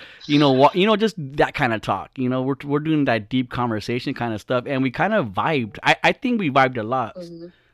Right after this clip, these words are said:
Speaker 1: So, um,
Speaker 2: Yeah.
Speaker 1: it was, uh, it was cool.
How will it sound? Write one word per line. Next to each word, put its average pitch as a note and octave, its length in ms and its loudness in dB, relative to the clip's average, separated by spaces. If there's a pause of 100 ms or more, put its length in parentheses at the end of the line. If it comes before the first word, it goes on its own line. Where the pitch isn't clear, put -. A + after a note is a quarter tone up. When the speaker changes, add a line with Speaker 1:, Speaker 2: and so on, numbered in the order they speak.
(100)
Speaker 1:
So, C#3 300 -10
um, A#2 260 -6
Speaker 2:
Yeah. G#3+ 220 -4 (840)
Speaker 1:
it C#3+ 140 -2
was, E3 200 -2
uh, A2 360 -2 (180)
it F#3 120 4
was C4 180 2
cool. C4 320 0